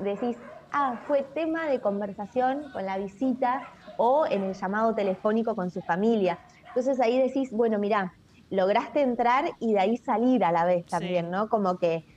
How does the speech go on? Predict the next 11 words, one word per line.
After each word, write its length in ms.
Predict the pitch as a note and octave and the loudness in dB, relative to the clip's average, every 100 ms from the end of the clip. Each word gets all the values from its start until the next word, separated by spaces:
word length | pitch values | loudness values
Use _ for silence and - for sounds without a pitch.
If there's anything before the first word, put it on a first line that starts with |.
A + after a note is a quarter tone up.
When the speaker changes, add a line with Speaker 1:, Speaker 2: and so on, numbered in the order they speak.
| - - | -20 -8
Speaker 1:
eh, 300 | F3 F3+ E3+ D#3 | 0 2 2 2
reproduzca 720 | G3+ G3+ A3 G#3+ B3 - B3 | 0 0 2 4 2 2 -2
esta 180 | A#3 | 2
información, 640 | A3 G#3 G3+ G#3 A3 C4 B3+ | 0 2 0 0 0 0 2
hágala 280 | B3 A3+ A3 | 2 2 0
circular, 580 | G#3+ F#3 G3 A3+ G#3 G3 | -4 0 2 4 4 2
¿no? 240 | G3 A#3 A3+ | 4 4 4
Speaker 2:
Ujú. 160 | A3+ G#3+ A#3+ | 2 0 0
Speaker 1:
Básicamente. 500 | A3 A3 A3 F#3 F#3 E4+ - - - | 2 4 2 2 0 -2 -14 -18 -8
Y, 680 | - A#3 A3 G3+ G3+ G3+ G3+ | 0 2 2 0 0 0 0
y, 80 | A3 | 2